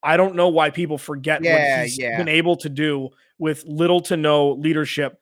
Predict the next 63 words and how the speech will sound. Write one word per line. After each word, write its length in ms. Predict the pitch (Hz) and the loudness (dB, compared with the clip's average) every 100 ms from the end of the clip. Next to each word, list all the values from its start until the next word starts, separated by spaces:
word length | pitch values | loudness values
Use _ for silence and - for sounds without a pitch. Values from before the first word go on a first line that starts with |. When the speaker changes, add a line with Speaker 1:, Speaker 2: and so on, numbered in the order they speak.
| _ | _
Speaker 1:
from 220 | _ 170 160 | _ -4 -4
the 80 | |
front 220 | 147 156 143 | -2 0 0
office 420 | 135 - 135 - _ - | -4 -6 -12 -14 _ -4
and 160 | 160 | -4
the 60 | 151 | -4
coaching 400 | 143 147 131 135 | -6 -6 -8 -14
staff. 420 | - 123 110 - _ _ _ _ - | -14 -14 -16 -20 _ _ _ _ -8
Kyler 320 | 151 156 151 | -2 0 0
Murray, 400 | 139 123 117 120 _ _ _ | -2 -4 -6 -14 _ _ _
Kyler 320 | - 143 139 | -8 -8 -8
Murray, 420 | 127 113 101 95 _ _ _ | -12 -14 -18 -20 _ _ _
Kyler 340 | - 131 123 107 | -14 -12 -12 -16
Murray. 300 | 82 - _ _ _ _ _ | -20 -20 _ _ _ _ _
Speaker 2:
Yeah, 260 | 139 131 120 | -6 -2 2
I 100 | 131 | 0
Speaker 1:
Right? 80 | |
Speaker 2:
would 100 | 131 | 0
go 100 | 131 | -4
with 140 | 123 123 139 | -6 -4 -4
Kyler 200 | 127 123 | -2 -2
Murray 360 | 120 120 117 | -4 -4 -6
as 120 | 113 | -6
well. 240 | 127 113 113 | -4 -4 -2
I, 120 | 123 | -2
I, 340 | 117 135 139 135 | -2 2 2 2
I 120 | 151 | 0
agree 280 | 147 135 139 | 0 -2 -6
with 160 | 139 131 | -6 -6
you. 80 | 151 | -6
And 100 | 160 | -6
it's 140 | 160 | -2
nice 220 | 226 214 | 0 0
to 80 | 196 | -2
know 100 | 202 | -4
that 140 | 180 | -4
you're 100 | 156 | -6
here. 260 | 156 190 190 | -4 -2 -2
If 120 | 160 | 2
that 240 | 165 160 - - | 2 2 -2 -20
situation 800 | - - 208 185 175 180 - 165 | -8 -4 -2 0 2 2 0 -6
spirals 540 | 147 - 175 175 165 151 | -6 -2 0 2 -2 -6
even 180 | 180 160 | -10 -8
more 300 | 165 175 165 | -4 -2 0
out 160 | 156 | 0
of 60 | 156 | -4
control, 420 | 143 156 190 165 | -8 -6 -4 -4
at 80 | - | -4
some 180 | 185 190 | -6 -4
point 240 | 170 147 | -6 -6
we'll 120 | 143 | -4
have 160 | 147 139 | -4 -6
to 80 | 143 | -8
lead 220 | 160 165 | -10 -8
with 120 | 139 | -4
that 160 | 143 139 | -2 -2
on 100 | 131 | -4
the 80 | |
national 400 | 127 147 156 135 | -4 -4 -6 -12
show 180 | 127 131 | -12 -12
because 300 | 120 123 135 | -10 -10 -10
it 140 | 135 156 | -4 -2
is 260 | 180 - | -2 -4